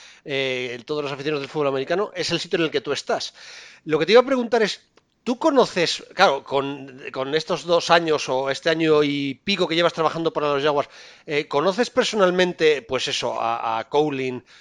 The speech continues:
a, a, a, al staff técnico o no lo conoces? Eh, ¿has, has tratado con ellos? ¿Has hablado con ellos? ¿Le-, les has visto? Eh, porque, por, te, por ponerte un ejemplo, ¿es Cowlin tan gruñón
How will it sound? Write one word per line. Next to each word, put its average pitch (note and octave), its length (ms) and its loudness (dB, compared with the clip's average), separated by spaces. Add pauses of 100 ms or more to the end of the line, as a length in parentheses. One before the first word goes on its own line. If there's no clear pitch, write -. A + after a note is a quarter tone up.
(120)
a, A2+ 100 -8
a, A2 1120 -4
a, A#2 120 -6
al A#2+ 100 -4
staff - 320 -4
técnico G3 440 0
o C3+ 220 0
no E3 160 4
lo E3 120 6
conoces? A#2 500 -8
Eh, B2+ 300 -12
¿has, E3 200 -4
has F#3 160 -4
tratado G3 260 0
con F#3+ 140 -2
ellos? E3+ 320 -2
¿Has - 180 -6
hablado F3+ 200 0
con F3 120 -2
ellos? E3 260 -2
¿Le-, C3+ 200 -6
les C3 180 -6
has F3+ 140 -2
visto? F3 380 -4 (320)
Eh, C#3 80 -8
porque, C#3+ 420 -4 (420)
por, C#3 360 -2
te, B2+ 120 -4 (220)
por C3 240 -4
ponerte E3 300 -4
un E3+ 60 2
ejemplo, A#2 400 -8 (640)
¿es - 500 -2
Cowlin E3 560 0 (460)
tan C#3 380 2
gruñón C#3+ 680 2